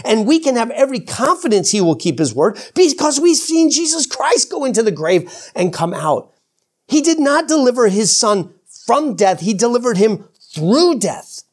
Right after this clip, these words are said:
He kept his promises into the lion's den and out of the lion's den. And even those who were ravaged by the lions have indeed been delivered through the <laughs> lions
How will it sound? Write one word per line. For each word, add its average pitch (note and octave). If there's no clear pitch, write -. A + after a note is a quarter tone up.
He A#3+
kept C4+
his C4+
promises C#4
into C#4+
the D#4
lion's D4
den C#4+
and D4
out C#4
of G#3+
the G#3+
lion's E3+
den. A2
And C4+
even D4+
those D4+
who C#4
were D4
ravaged C4+
by B3
the A#3
lions A3
have B3+
indeed A#3+
been G3
delivered F3
through C4+
the D3+
<laughs> -
lions G#2